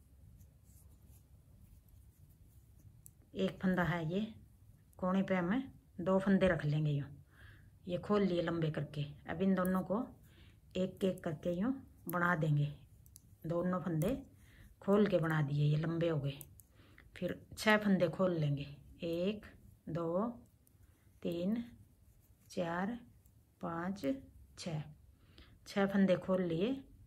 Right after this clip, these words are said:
छः फंदे के हम छः ही फंदे बनाएंगे अब। ए, इस साइड से, आगे की साइड से यूँ, एक, फिर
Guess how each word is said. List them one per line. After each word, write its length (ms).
छः 240
फंदे 320
के 120
हम 320
छः 140
ही 140
फंदे 300
बनाएंगे 420
अब। 140
ए, 280
इस 200
साइड 260
से, 200
आगे 240
की 120
साइड 240
से 120
यूँ, 200
एक, 540
फिर 260